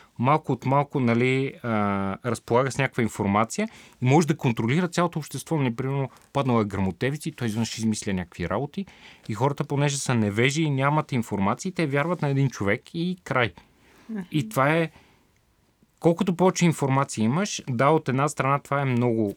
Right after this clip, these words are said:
Speaker 1: обременяващо, защото е сега, нали, това ти казвам за времената, в които аз, когато аз бях на осемнайсет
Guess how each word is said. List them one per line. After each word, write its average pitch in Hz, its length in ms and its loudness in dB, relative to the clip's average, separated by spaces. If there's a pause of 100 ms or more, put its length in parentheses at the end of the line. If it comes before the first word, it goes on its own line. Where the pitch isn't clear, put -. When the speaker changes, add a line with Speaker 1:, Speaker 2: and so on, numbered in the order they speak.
Speaker 1:
обременяващо, 98 960 -2
защото - 280 -2
е 113 60 2
сега, 117 180 0
нали, 113 140 4
това 113 140 -4
ти - 120 -16
казвам 143 280 0
за 110 100 0
времената, 107 420 2
в - 40 -16
които 120 220 -2
аз, 117 120 -2
когато 117 400 0
аз 110 80 2
бях 110 200 0
на 107 60 2
осемнайсет 98 600 -2